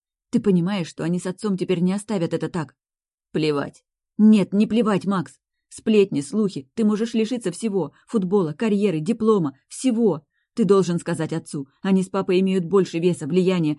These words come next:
и заткнут рот этой мерзкой семейки». Выдаю в сердцах, поднимая взгляд и заглядывая в полные усталости любимые глаза Сима. Но он только сильнее прижимает меня к себе за талию и, улыбнувшись одними уголками губ, спрашивает:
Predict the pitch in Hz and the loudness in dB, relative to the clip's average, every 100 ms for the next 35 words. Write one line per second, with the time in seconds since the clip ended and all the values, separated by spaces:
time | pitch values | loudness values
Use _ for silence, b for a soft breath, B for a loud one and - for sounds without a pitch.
0 | B 254 185 208 220 226 185 196 180 160 | B -4 -4 -2 0 0 0 -2 -2 -2
1 | 170 196 160 160 190 196 160 131 135 _ | -2 -2 -4 -8 -4 -2 -2 -6 -14 _
2 | _ _ _ _ - 151 165 156 131 - | _ _ _ _ -6 -2 0 -2 -4 -6
3 | 139 - 135 - - 143 143 143 139 127 | -12 -12 -14 -12 -6 -2 -2 -2 -4 -4
4 | 165 170 - _ _ - 196 190 170 190 | -4 -4 -8 _ _ -2 0 0 -2 -4
5 | 175 175 170 - - 202 180 170 - 165 | -2 -4 -6 -10 -6 -2 0 -2 -4 -8
6 | - 165 147 127 147 151 165 160 135 131 | -8 -10 -10 -10 -10 -8 -4 -2 0 0
7 | 131 120 143 131 127 151 127 - _ _ | 0 -2 -8 -8 -10 -8 -8 -10 _ _
8 | _ _ _ _ 175 190 214 208 220 202 | _ _ _ _ -2 -2 0 -2 -2 -4
9 | 214 - 220 180 131 127 139 139 151 151 | -6 -6 -4 -2 -2 -4 -6 -6 -4 -2
10 | 139 139 139 135 175 160 147 147 165 151 | -2 -2 -2 -2 -6 -6 -6 -8 -6 -4
11 | 135 131 _ - 180 170 156 175 - 143 | -6 -8 _ -4 0 0 0 -4 -4 -12
12 | - 170 151 175 156 147 151 151 156 147 | -8 -8 -2 -2 0 -2 -6 -6 -4 -4
13 | 180 - - 175 147 - 117 - | -6 -10 -16 -12 -12 -12 -14 -14